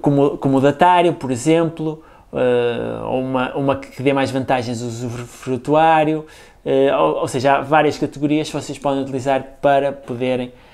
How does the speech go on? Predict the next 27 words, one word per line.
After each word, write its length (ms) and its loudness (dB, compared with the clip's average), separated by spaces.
eh, 440 -2
rentabilizar, 580 0
eh, 460 -10
a 60 -8
plataforma. 420 -6
A 20 0
mais 180 4
utilizada 340 4
é 180 2
de, 500 -2
de, 60 -8
co-, 220 2
como 200 0
datário, 540 4
eh, 380 2
e 120 2
vocês 380 0
podem 300 0
dessa 260 -6
forma 380 0
rentabilizar 600 -2
as 100 -8
propriedades 500 2
sem 100 2
serem 340 2
donos 440 -2
de, 420 -2